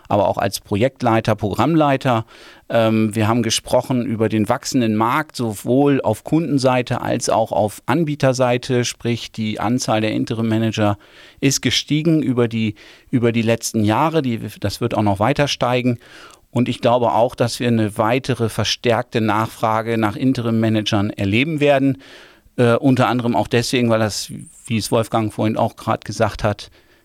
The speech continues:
ähm, immer stärker auch, äh, bekannt ist und, und als Werkzeug im, im Personalmanagement, so will ich's mal sagen,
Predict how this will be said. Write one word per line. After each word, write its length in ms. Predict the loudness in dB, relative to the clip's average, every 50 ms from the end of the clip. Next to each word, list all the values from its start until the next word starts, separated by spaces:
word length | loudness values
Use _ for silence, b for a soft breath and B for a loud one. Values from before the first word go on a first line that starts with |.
| b b -2
ähm, 240 | 0 0 0 0 0 0
immer 280 | 2 4 4 4 4
stärker 760 | 2 0 -2 -4 -2 -2 0 0 0 -2 -4 -4 -4 -2 0 0
auch, 320 | 0 0 0 -4 -8 -18 b b b b b b b b b -4
äh, 140 | -4 -4
bekannt 460 | -2 -4 -6 -4 0 0 0 0 -2 -2
ist 360 | -2 -2 0 -2 -4 -6 b b b b b b b b
und, 280 | 0 2 2 2 0 0
und 160 | -2 -2 0
als 240 | 0 -2 -2 0 0
Werkzeug 640 | 2 2 2 0 _ -4 0 0 0 0 -2 -6
im, 320 | -6 -4 -2 0 0 0 0
im 180 | -2 -2 -2
Personalmanagement, 1040 | 0 0 0 0 0 2 2 2 2 4 2 2 2 2 0 0 0 2 2 2 2
so 100 | 2 0
will 100 | 0 0
ich's 140 | -2 -2 0
mal 160 | 0 0 0
sagen, 440 | 2 2 0 0 0 -2 -4 -8 -8